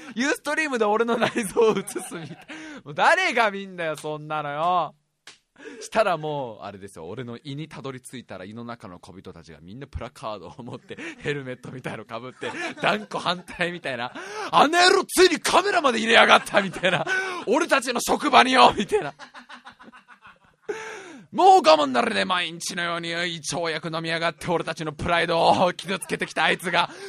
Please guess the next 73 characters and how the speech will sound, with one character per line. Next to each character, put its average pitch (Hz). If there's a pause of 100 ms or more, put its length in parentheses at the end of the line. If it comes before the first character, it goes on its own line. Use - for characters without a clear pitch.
つ -
い 339
に 269
カ 320
メ 349
ラ 277
ま 202
で 175
入 170
れ 170
や 185
が 185
っ 175
た。 - (100)
母 339
ち -
ゃ 196
ん、 - (480)
母 320
ち 294
ゃ 285
ん、 285
ち -
ょ 233
っ -
と 285
も 269
う -
俺 285
は 302
も 311
う 285
や 254
め 330
る、 381
こ 240
の 233
仕 -
事 202
よ。 185
あ 254
あ、 311
い 349
や、 277
私 -
だ 302
っ 311
て 233
ね、 226
や 208
っ -
て -
ら 277
ん 294
な 311
い 277
わ 220
よ」 160
み 175
た 147
い 139
な 135
こ 147
と 131
に 113
な 139
る 143
か 127
も 110
し 131
れ 131
な 123
い。 120